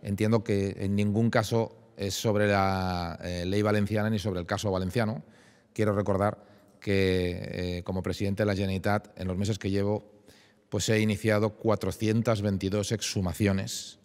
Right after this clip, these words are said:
cuatrocientas veintidós exhumaciones, eh, provocadas por la violencia de la dictadura franquista.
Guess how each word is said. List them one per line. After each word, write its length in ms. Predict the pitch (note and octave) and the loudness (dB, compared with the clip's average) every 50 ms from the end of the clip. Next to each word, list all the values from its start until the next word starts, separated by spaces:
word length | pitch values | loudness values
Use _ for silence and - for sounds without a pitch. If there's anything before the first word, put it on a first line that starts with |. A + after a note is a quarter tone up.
| - - | -8 0
cuatrocientas 640 | G#2 G2+ F2 - - - - G#2+ A2 G#2+ A2+ G#2+ G#2+ | 0 2 2 0 -2 -2 0 0 0 0 0 -2 -2
veintidós 420 | G#2+ G2 - F#2 F#2+ G2+ F#2+ - | -2 -2 -2 -2 -2 -4 -4 -6
exhumaciones, 840 | F#2+ - - G2+ E2+ E2 - - G2+ G2 G2 G2 - - - - _ _ - - - - - - - - - - _ - | -8 -8 -6 -6 -6 -4 -2 0 0 0 0 -2 -4 -6 -12 -16 _ _ -20 -20 -20 -20 -20 -20 -20 -20 -20 -18 _ -2
eh, 520 | - G2+ G2+ G2+ G2+ G2 F#2+ F#2 F#2 F2+ E2 | 2 4 6 6 8 8 6 6 4 2 2
provocadas 680 | G2 F#2+ F#2 F#2 F2+ G2 G2 F#2+ G2 G2+ F#2+ - - | 0 0 0 0 2 2 2 2 2 2 0 -2 -6
por 240 | - - F#2+ F#2 F#2 | -4 -2 -2 0 0
la 120 | F#2+ F2+ F2+ | 0 0 2
violencia 480 | F#2 F2+ F2 F#2 F#2 F2+ - G#2+ G2 | 2 2 2 2 0 0 0 0 2
de 100 | F#2+ G2 | 2 2
la 80 | F#2+ F2+ | 2 0
dictadura 460 | F#2 F2 - - F2 F2+ F2+ F2 E2+ | -2 -2 -2 -2 -2 -2 0 -2 -2
franquista. 580 | - F2 E2 E2 - G#2+ - - - - - | -2 -2 -4 -4 -4 -4 -6 -6 -10 -14 -20